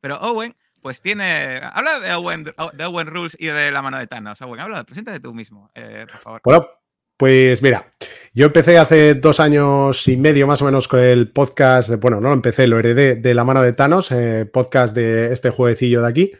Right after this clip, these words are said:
Speaker 2: ¿no? Y, bueno, hace relativamente poco dejé de estar en antena yo para pasar al, al backstage, como digo, y estoy ahí con los compis, ayudándoles con algunas cosas,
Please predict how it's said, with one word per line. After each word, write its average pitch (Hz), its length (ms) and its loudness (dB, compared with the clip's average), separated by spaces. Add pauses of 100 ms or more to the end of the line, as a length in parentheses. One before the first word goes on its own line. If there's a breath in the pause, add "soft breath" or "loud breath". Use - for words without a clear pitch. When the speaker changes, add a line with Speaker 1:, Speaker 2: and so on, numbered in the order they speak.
(240 loud breath)
Speaker 2:
¿no? 208 240 -4 (540 loud breath)
Y, 127 480 2
bueno, 123 400 0 (160)
hace 127 320 -2
relativamente 127 720 2
poco 156 500 4
dejé 131 400 2
de 131 80 6
estar 135 300 2
en 131 100 2
antena 131 460 2
yo 160 320 2 (240)
para 117 320 2
pasar 127 280 0
al, 117 200 -2 (140)
al 113 400 -6
backstage, 120 800 -2
como 123 180 -4
digo, 147 260 2
y 131 100 0
estoy 135 200 -2
ahí 135 140 0
con 139 120 0
los 131 120 -2
compis, 151 480 0
ayudándoles 123 500 0
con 131 160 0
algunas 127 340 2
cosas, 165 540 4